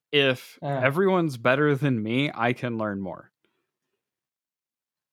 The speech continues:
Speaker 1: And a lot of
Speaker 2: Mm.
Speaker 1: times, the only way that I can get the people around me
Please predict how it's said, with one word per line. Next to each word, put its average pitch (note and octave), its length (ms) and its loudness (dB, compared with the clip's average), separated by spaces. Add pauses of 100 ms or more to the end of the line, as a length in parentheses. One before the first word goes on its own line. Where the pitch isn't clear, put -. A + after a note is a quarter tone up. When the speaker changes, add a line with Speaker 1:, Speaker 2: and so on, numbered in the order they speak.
Speaker 1:
And A#2+ 640 2 (320)
a C#3 80 2
lot C3 280 4
of D#3 100 0
Speaker 2:
Mm. D#3+ 80 -6
Speaker 1:
times, C3 760 0
the A#2+ 200 -4
only C#3+ 280 4
way C3 340 4
that A#2 180 0
I A#2+ 140 4
can C3 160 -2
get A#2+ 120 -2
the G#2+ 100 -4
people B2 340 -2
around A2 420 2
me G#2 440 -2